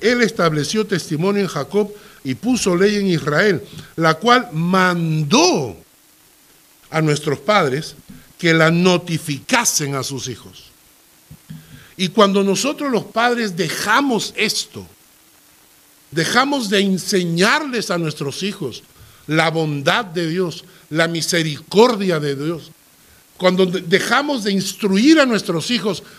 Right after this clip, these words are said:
en los caminos de Dios, lo que ocurre es que producimos una generación contumaz,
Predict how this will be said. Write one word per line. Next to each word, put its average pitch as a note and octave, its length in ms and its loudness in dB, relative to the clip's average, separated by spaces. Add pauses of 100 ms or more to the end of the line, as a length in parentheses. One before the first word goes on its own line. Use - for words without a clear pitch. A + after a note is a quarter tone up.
en F3 160 -2
los E3 160 2
caminos G3+ 640 0
de D#3+ 160 0
Dios, G#3+ 560 0 (880)
lo E3 240 2
que - 80 2
ocurre F3+ 600 2
es F3 80 -6
que F#3+ 120 0
producimos F#3 600 0
una F3+ 180 -2
generación D#3+ 800 -4 (880)
contumaz, B2 840 -2